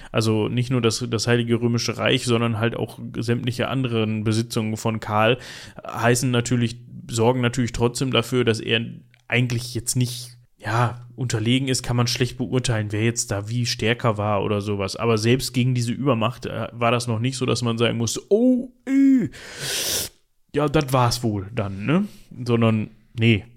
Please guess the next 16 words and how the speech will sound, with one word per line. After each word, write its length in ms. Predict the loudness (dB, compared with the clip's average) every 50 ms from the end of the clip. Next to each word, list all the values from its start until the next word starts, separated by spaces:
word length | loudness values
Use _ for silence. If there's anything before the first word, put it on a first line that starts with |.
| -20 -20 -10 -8
das 140 | -8 -6 -4
ist 200 | -2 0 2 4
halt 240 | 4 4 2 0
einfach 300 | -2 0 0 0 0 -2 -6 -14 -16 -16 -12 -8
ein 500 | -4 -2 0 0 0 0 -2 -4 -8 _ _ _ _ -12 -8
Riesenapparat, 1200 | -6 -2 0 2 4 4 4 4 4 2 2 2 2 2 4 4 4 4 4 2 0 -2 -4 -2
dieses, 300 | -2 0 0 0 -2 -4 -6
dieses, 760 | -12 -12 -6 -2 0 0 0 0 -2 -2 -4 -6 -8 -8 -10 -12
das, 560 | -12 -14 -14 -10 -4 0 0 0 0 0 0
was 220 | 2 2 0 0
Karl 300 | 0 0 2 2 2 2
der 100 | 0 0
Fünfte 360 | 0 0 0 0 -2 -4 -4
unter 280 | -4 -2 -2 0 0 0
sich 180 | -2 -2 -4 -4
hat. 200 | -6 -6 -6